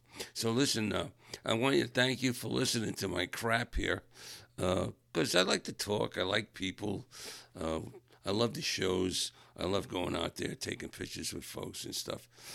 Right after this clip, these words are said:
So I'm gonna be in Henderson April eighth. If you guys are out there, uh, come over. It's an eight o'clock show. It's for Bonkers Comedy. I'm gonna be at the Arabesque Lounge,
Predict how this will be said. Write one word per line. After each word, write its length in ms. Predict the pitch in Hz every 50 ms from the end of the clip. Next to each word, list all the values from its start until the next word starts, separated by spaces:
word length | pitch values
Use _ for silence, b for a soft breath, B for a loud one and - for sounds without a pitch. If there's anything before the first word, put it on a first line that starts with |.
| B B
So 240 | B - - 98 98
I'm 120 | 92 104 117
gonna 140 | 131 139 123
be 160 | 131 143 139
in 100 | 127 98
Henderson 640 | 107 120 127 123 113 - - - 110 101 92 90 - 104
April 360 | - 107 - 113 104 98 95
eighth. 340 | 95 92 92 - - - - B B B B B B B
If 200 | - - - -
you 80 | 117 104
guys 320 | - 98 101 95 87 -
are 140 | 90 82 82
out 200 | 82 82 80 -
there, 300 | - 85 82 82 80 - - B B B B B B B B B B _ - -
uh, 300 | 85 80 80 80 78 76 - B B B B B - -
come 220 | - 98 95 90
over. 300 | 92 92 80 90 87 87 - - _ _ _ _
It's 220 | - 104 - - -
an 100 | 95 110
eight 180 | 113 120 107
o'clock 380 | 104 - - 107 101 98 92 -
show. 420 | - - 98 98 101 101 98 95
It's 180 | 87 - - -
for 260 | - 90 90 82 78
Bonkers 580 | 69 - 87 92 95 98 - 98 87 80 - -
Comedy. 600 | - - 101 104 107 101 90 87 90 98 - - - b b b b b b b _ -
I'm 140 | 87 92
gonna 180 | 87 95 90 87
be 160 | 143 160 160
at 120 | 151 127 -
the 200 | 101 90 98 95
Arabesque 720 | 92 101 110 113 104 - 113 110 104 95 - - - 85
Lounge, 760 | 85 85 85 87 85 82 80 80 76 76 - - - -